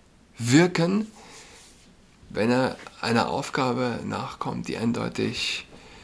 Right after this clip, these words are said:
nicht mit Verantwortung einhergeht und letztlich doch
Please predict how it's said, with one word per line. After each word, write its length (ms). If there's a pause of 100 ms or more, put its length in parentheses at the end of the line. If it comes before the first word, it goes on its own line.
(640)
nicht 200
mit 100
Verantwortung 720
einhergeht 920
und 500
letztlich 560
doch 520